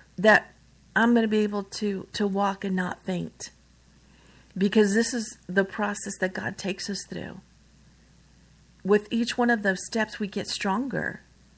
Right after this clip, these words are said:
And we get, and I, I think about it like this, that we get energized, we get those wings,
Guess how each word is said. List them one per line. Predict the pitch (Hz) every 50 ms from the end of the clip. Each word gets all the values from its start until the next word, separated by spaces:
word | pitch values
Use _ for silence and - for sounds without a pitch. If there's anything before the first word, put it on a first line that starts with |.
| - _ _ _ _ - - - - _ _ - - - _ _ - - - - - _ _ _ _ _ - _ _ -
And | 214 214 202
we | 202 226 214
get, | 196 - 220 214 202 196 - - - - - - - - - - -
and | - 220 226
I, | 226 226 - -
I | 220
think | 220 262 254 254
about | 254 208 214 214 214 202
it | 196 - -
like | 190 180 180 - -
this, | 175 165 165 -
that | 190 -
we | - 190 190 175
get | 175 185 180 -
energized, | - 196 214 196 185 180 190 - - - - - - - -
we | 202
get | 196 208 233 226 -
those | - 214 208 208 202
wings, | 190 190 190 - - - - - - - - -